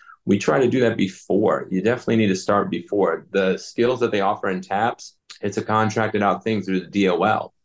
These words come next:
Department of Labor. So we'd highly recommend you starting two years before and figuring out where your mission set is. 'Cause if you don't, yeah, I can get a bunch of skills on resume and all these other types of things, but if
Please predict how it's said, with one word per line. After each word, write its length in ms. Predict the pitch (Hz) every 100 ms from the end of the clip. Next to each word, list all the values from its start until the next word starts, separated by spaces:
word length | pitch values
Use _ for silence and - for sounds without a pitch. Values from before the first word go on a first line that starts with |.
| _
Department 440 | - 107 98 95 92
of 60 |
Labor. 380 | 95 113 87 78 _
So 320 | - 98 98
we'd 260 | 95 92 90
highly 340 | 98 101 101
recommend 420 | 98 95 92 95 92
you 80 |
starting 380 | 92 92 95 92
two 260 | - - 151
years 340 | 117 98 90
before 520 | - 82 - 87 92
and 360 | 87 85 90 90 - _ _ _ -
figuring 280 | 113 104 107
out 280 | 101 95 87
where 160 | 95 104
your 160 | 101
mission 340 | 95 92 101 98
set 260 | - 76
is. 200 | 73 -
'Cause 200 | - 90
if 80 | 92
you 120 | 95 92
don't, 400 | 107 120 95 92 _ _ _ -
yeah, 200 | 101 117
I 140 | 92
can 140 | 101 110
get 100 | 107
a 60 |
bunch 180 | 98 101
of 60 | -
skills 280 | - 104 95
on 120 | 95
resume 640 | 98 101 98 98 98 98
and 100 | 98
all 100 | 98
these 160 | 95 95
other 140 | 92
types 320 | 98 92 92
of 100 | 85
things, 320 | - 117 107
but 140 | -
if 80 | 82